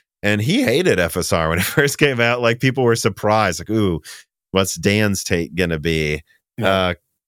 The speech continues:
Speaker 1: 'cause they thought because he has A M D, he might defend. He's like, "This thing's shit. R S R sucks. I hate it. That's dumb."
Speaker 2: Yeah.
Speaker 1: And then, you know, a year later, he's like, "Dude, it, it works fantastic in all of my games now. I turn
Speaker 2: Yeah.
Speaker 1: it on every game." So.
Speaker 2: Yeah,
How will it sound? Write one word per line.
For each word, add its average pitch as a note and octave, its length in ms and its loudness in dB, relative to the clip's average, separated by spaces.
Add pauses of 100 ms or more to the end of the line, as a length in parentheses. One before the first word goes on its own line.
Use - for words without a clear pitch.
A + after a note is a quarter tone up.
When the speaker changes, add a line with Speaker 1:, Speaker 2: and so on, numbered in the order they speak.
(340)
Speaker 1:
'cause F#2+ 300 0
they G2+ 120 4
thought G2+ 300 0
because G2 260 -2
he G2 60 0
has F#2 160 2
A F2+ 120 2
M F2+ 80 -2
D, F#2+ 140 -2
he F#2+ 80 -2
might E2+ 220 0
defend. G2 300 -2
He's E2 100 -4
like, E2+ 80 0
"This G#2+ 160 -2
thing's D3 260 -4
shit. A2 400 0
R F#2 160 0
S G#2+ 160 -2
R G2+ 140 0
sucks. G2 440 -2
I D2+ 120 -2
hate F#2 200 0
it. G2 240 0
That's E2+ 240 -10
dumb." F#2+ 400 -2 (360)
Speaker 2:
Yeah. G#2+ 220 0
Speaker 1:
And A2 140 2
then, C#3 320 2
you D#3 80 2
know, A#3 240 -2 (520)
a A2 40 -2
year C3 240 4
later, F3+ 380 0
he's A#2+ 200 -2
like, A2+ 240 0
"Dude, D3+ 200 0
it, A2+ 200 0
it G2 80 0
works A#2+ 240 0
fantastic E2 720 -4
in D2+ 80 -6
all C#2+ 140 -4
of C#2 40 -6
my C#2 140 -6
games C2+ 380 -10
now. B1 160 -10
I D2+ 80 -4
turn F2+ 240 -4
Speaker 2:
Yeah. F2 40 -2
Speaker 1:
it D#2+ 60 -4
on D2+ 220 -6 (100)
every D2+ 240 -6
game." B1 320 -16 (400)
So. - 80 -4
Speaker 2:
Yeah, C#3+ 240 2